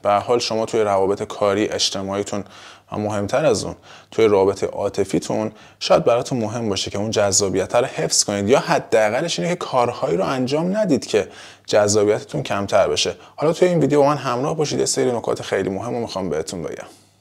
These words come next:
شماره یک، سرد و نچسب رفتار کردن. ببینید، شاید خیلی وقتا، مخصوصاً حالا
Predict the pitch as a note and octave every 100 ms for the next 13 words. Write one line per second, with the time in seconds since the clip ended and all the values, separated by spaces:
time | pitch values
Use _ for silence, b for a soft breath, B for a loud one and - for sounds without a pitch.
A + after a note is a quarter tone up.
0 | _ _ - B B B B - - E3+
1 | F#3+ G#3 A#3 B3+ - - B B B -
2 | - - E3 F3+ G3 G3 F#3+ D3+ C3+ C3+
3 | B2+ - B2+ A2+ - - F2+ - - G2+
4 | G2+ G#2 G2+ F#2+ - F3+ G#3+ G#3 G#3 B
5 | B B - - F3+ F3 - F3 F3+ D#3+
6 | C3 B2+ - C#3 C#3 D3+ D3+ C3 - C3+
7 | C3+ A#2 A2+